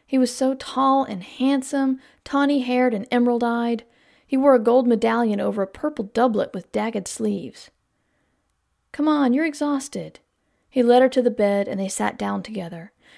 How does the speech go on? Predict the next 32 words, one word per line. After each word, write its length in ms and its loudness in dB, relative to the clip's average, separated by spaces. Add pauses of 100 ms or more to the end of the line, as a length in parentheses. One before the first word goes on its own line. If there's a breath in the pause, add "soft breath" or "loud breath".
He 120 -6
took 180 -2
her 60 -2
sword 380 2
and 160 4
wand 320 0
and 160 -6
laid 220 0
them 120 -6
on 100 -6
the 60 -6
nightstand. 640 -10 (680 soft breath)
She 140 -4
rested 380 4
her 100 -2
cheek 320 2
against 340 -4
his 100 -6
shoulder. 480 -4 (300 soft breath)
She 140 -6
stared 400 4
at 80 -6
the 80 -4
familiar 400 0
posters. 600 -6 (460)
The 80 -4
nearest 400 2
was 140 -2
an 120 -4
Edmund 380 0
Leeton 340 -2
print, 380 -12